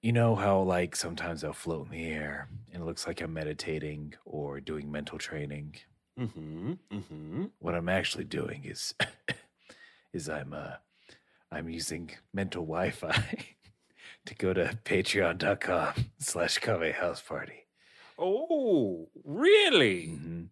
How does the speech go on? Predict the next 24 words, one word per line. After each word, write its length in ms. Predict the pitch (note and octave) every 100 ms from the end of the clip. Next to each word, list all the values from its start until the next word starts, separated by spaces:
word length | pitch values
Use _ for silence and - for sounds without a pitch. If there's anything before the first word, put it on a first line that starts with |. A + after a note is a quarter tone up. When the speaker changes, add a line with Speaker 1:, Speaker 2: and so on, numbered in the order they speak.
| _ _
Speaker 2:
Patreon 720 | - C4 D4+ - C#4 C4+ C4
dot 280 | B3+ C4 B3+
com 320 | - A#3+ A#3+ A#3+
slash 300 | A#3 A3+ -
Kame 460 | - A#3 A#3+ A3+
House 280 | A3+ B3 D4+
Party. 680 | - A3 F3 A#2 F2 D#2+ - _ _ _ _ _ _ _
Speaker 1:
Where, 320 | G2+ G#2+ F#2+ F#2+
Speaker 2:
Uh, 180 | G2 - - _ _
Speaker 1:
look, 400 | A2 A2 - - - _ _ -
for 180 | - G2+
only 500 | G2+ F2+ - - _ _ _ _ _
five 460 | - F2 D#2+ D2 -
bucks, 580 | D2 C#2 - - - - _ _ _ _ _ -
and 120 | A2
they'll 140 | C#3+
take 220 | D3+ G2
space 320 | - - F2+ -
bucks 320 | - - -
too. 180 | E2 D2 - - -
<laughs> 320 | - - -
I 80 | -
ju-, 220 | - D3 - _ _ - - _ -
the, 280 | A2+ G2